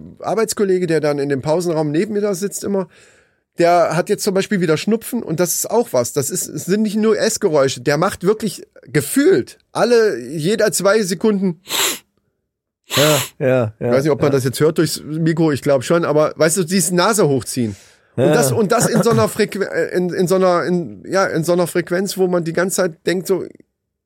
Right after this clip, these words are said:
Speaker 1: also du wartest dann schon drauf. Das ist so ähnlich.
Speaker 2: Ja,
Speaker 1: Weißt
Speaker 2: ja,
Speaker 1: du,
Speaker 2: gut, klar.
Speaker 1: hattest du schon mal eine Freundin, die schnarcht?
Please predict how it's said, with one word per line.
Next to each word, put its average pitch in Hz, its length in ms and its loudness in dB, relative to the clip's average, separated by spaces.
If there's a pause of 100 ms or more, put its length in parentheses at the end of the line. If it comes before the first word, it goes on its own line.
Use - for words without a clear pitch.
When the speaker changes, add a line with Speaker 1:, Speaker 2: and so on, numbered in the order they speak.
(240)
Speaker 1:
also 139 160 -4
du 165 140 2
wartest 247 380 2
dann 165 120 2
schon 139 200 -2
drauf. 110 260 -2
Das 147 140 0
ist - 60 -6
so 208 80 -2
ähnlich. 247 360 -4 (200)
Speaker 2:
Ja, 95 120 -4
Speaker 1:
Weißt 127 180 4
Speaker 2:
ja, 135 100 4
Speaker 1:
du, 180 40 -6
Speaker 2:
gut, 135 180 -4
klar. 113 240 -2
Speaker 1:
hattest 160 220 -4
du - 40 -8
schon 196 160 0
mal 202 60 2
eine 185 120 0
Freundin, 196 400 0
die 160 120 -2
schnarcht? 185 600 -2